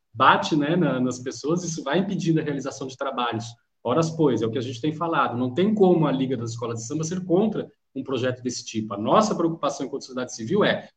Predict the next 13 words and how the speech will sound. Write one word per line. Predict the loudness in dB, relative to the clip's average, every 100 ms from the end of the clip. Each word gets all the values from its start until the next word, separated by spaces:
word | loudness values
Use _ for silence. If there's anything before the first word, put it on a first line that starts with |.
| -12
a | -8
escola | -2 -2
de | -2
samba | -2 0
a | 2
gente | 2
sabe | 0 4 4 4
que | 0
vai | -2
conseguir | -4 -10 -8
acessar | -8 -10 -10
esse | -10 -12
recurso. | -10 -10 -10 -16